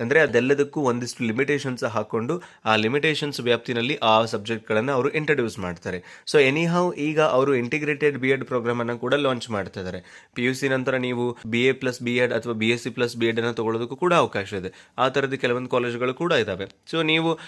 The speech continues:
ಈಗಾಗಲೇ ಏನು ಎನ್ ಇ ಪಿ ಪ್ರಕಾರ ನಾಲ್ಕು ವರ್ಷದ ಕೋರ್ಸನ್ನ ಪೂರ್ಣಗೊಳಿಸಿರ್ತೀರಿ, ಅಂಥವರಿಗೆ ಒಂದು ವರ್ಷ ಹೆಚ್ಚುವರಿಯಾಗಿ ಇಲ್ಲಿ ಸೇವ್ ಮಾಡುವಂಥದ್ದು ಅವ್ರ ಕೆಲಸ. ಯಾಕಂದ್ರೆ anyhow ಅದು again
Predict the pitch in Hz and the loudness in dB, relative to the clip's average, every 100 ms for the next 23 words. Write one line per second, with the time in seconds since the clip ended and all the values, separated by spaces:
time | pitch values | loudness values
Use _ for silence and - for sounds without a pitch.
0 | - - 113 117 139 160 160 151 147 139 | -14 -6 2 4 4 4 4 2 0 0
1 | 147 143 151 139 131 135 143 135 117 127 | -2 -2 -2 -2 0 2 2 2 0 -2
2 | 131 127 127 127 123 _ - - 131 131 | -4 -2 -2 -2 -4 _ -8 -4 -4 -2
3 | 127 117 117 113 107 107 135 135 180 170 | -6 -2 -2 0 -2 -2 -4 0 2 2
4 | 147 185 175 127 127 - - - 131 160 | 2 0 4 4 2 -4 -14 0 2 4
5 | 165 143 151 127 120 143 131 120 135 151 | 2 4 0 0 0 0 2 2 0 -4
6 | 120 117 156 170 151 127 120 127 120 107 | -4 -4 -2 0 0 0 0 0 0 0
7 | 98 110 131 135 135 127 113 135 151 113 | -2 -4 -2 -2 -2 -2 -2 0 0 0
8 | 117 - 110 147 156 | -2 -6 -2 -2 -4